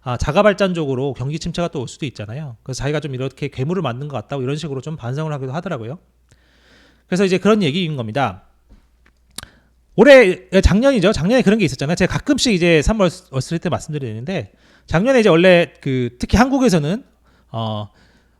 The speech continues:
금과 옥조로 여기던 이 분기 연속 마이너스면 경기 침체다. 그게 작년에 깨졌잖아요. 미국에서 이 분기 연속 마이너스, 마이너스였는데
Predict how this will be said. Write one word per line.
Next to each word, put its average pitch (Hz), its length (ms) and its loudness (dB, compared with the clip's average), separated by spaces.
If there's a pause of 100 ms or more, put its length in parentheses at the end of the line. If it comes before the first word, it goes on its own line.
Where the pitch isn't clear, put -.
(140)
금과 208 300 6
옥조로 196 320 4
여기던 135 360 0
이 139 100 0
분기 226 220 2
연속 190 220 4
마이너스면 151 480 0
경기 147 160 -2
침체다. 147 580 -4 (420)
그게 208 200 -4
작년에 175 340 -2
깨졌잖아요. 147 580 -4 (140)
미국에서 190 400 0
이 165 140 -2
분기 196 220 -2
연속 175 200 0
마이너스, 139 460 -4
마이너스였는데 147 800 -4